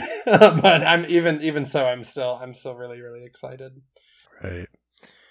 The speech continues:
Speaker 2: Yeah, 'cause I feel like it's gonna be massive. Like, it's gonna be such a huge game. I hope that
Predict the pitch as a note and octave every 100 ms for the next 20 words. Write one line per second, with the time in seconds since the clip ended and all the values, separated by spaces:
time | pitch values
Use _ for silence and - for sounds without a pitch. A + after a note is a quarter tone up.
0 | _ _ - G2+ - G#2 - D3+ E3 B2+
1 | C3 G2+ F2+ F2+ F#2 F2+ - D#2+ D#2+ F2
2 | - - G2 F#2 F#2+ G2+ - G2+ - F2+
3 | - F#2 E2+ E2 E2 - _ _ _ -
4 | A2 C#3 D#3 D#3 D3+ - _ _ _ -
5 | - A#2 - _ - - A#2 G#2+ G#2 G2+